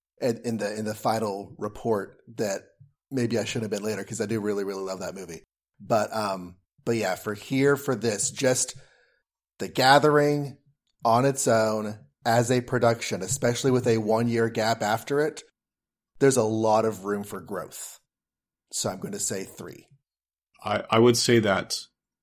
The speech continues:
Speaker 2: on first viewing, The Gathering, and frankly, a lot of season one for me, is a Jaws three. Having now watched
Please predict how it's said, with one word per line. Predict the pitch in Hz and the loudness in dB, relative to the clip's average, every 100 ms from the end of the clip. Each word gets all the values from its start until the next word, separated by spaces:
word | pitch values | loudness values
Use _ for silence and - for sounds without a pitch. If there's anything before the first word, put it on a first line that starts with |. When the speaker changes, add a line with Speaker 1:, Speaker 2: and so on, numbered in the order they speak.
| _ _ _ - | _ _ _ -4
Speaker 2:
on | 107 98 | 0 0
first | - 120 - | 4 4 4
viewing, | 113 120 120 | 2 4 4
The | 95 | 4
Gathering, | 95 101 113 127 131 - | 4 4 4 2 0 -2
and | - 117 120 120 | 0 2 2 2
frankly, | - 120 120 120 - - | -2 -2 2 2 2 -2
a | 90 | -2
lot | 85 98 | 2 2
of | 101 | 2
season | - 117 98 82 | 0 0 0 0
one | 80 113 | 0 -2
for | 117 143 | -2 -2
me, | 147 190 - _ _ _ _ _ _ | -2 -4 -6 _ _ _ _ _ _
is | - 101 95 92 | 0 2 4 2
a | |
Jaws | 80 80 - | 0 -2 -2
three. | - - - _ _ _ _ _ _ _ | -6 -10 -12 _ _ _ _ _ _ _
Having | - - 113 113 107 | -14 2 4 6 6
now | 104 104 | 6 4
watched | 104 98 - - | 4 2 0 -8